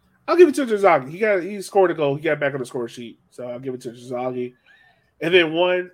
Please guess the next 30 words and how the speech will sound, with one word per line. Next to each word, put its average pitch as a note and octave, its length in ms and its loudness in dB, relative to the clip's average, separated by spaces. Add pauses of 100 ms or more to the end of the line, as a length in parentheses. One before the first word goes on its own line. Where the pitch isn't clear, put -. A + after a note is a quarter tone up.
I E3 100 0
give E3+ 180 2
it E3 40 -8
to D3+ 80 -6
Jalen. C3 440 -4
Even D#4+ 380 0
though E4 220 2
Jalen C#4+ 400 0
let C4 200 0
in A#3+ 120 -4
a A3 40 -6
goal, C3 360 -4 (2000)
he C#3+ 80 -12
worked E3+ 240 -2
his E3+ 120 0
butt D3+ 220 4
off B2+ 380 -2 (500)
to - 100 -4
help C#3 200 -4
supply D#3 360 -2
the D3+ 60 -8
se-, C#3+ 240 -10
the B2+ 120 -20
second G3+ 300 -4
goal F#3 120 0
to F3+ 80 -8
tie D#3 220 0
the D3+ 60 -8
game C#3+ 260 -10
up, B2+ 200 -14